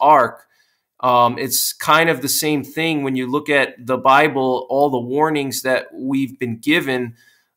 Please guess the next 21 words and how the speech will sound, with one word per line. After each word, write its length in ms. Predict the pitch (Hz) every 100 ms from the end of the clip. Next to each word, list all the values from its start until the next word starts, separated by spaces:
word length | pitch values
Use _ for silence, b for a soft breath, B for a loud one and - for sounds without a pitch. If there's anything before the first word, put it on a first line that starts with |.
| _
uh, 300 | 127 123 117 -
of 220 | 151 127
the 160 | 143
end 220 | 147 139 123
times 500 | 151 165 151 131 131
and, 260 | 127 -
and, 400 | 123 123 117 113 -
you 120 | 135
know, 400 | 123 120 117 - -
what's 320 | 135 147 -
gonna 200 | 147 117
happen. 480 | 117 147 165 147 123
There's 200 | 120 -
gonna 180 | 131 113
be 140 | 113
pestilences 1080 | - 156 151 - 143 127 117 - 117 107 107
and 180 | 107
wars 640 | 120 156 160 143 117 - - b b b b b -
and 220 | 123 117
different 400 | 147 156 147 -
things, 540 | 156 160 135 113 -